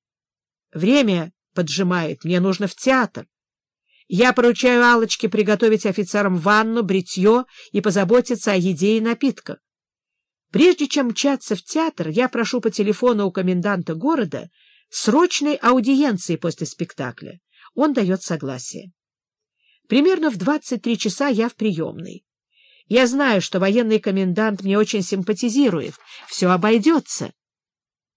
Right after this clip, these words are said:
Но не обходится. Когда я намекаю дежурному адъютанту, о чём идёт речь,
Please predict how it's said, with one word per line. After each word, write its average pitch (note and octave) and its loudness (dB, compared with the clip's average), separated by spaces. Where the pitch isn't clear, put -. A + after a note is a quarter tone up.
Но G3+ 2
не G#3 4
обходится. G#3 0
Когда G#3+ 2
я A3+ 4
намекаю A3 2
дежурному G3 2
адъютанту, G3 0
о G3+ -2
чём F#3 2
идёт F3+ 0
речь, - -2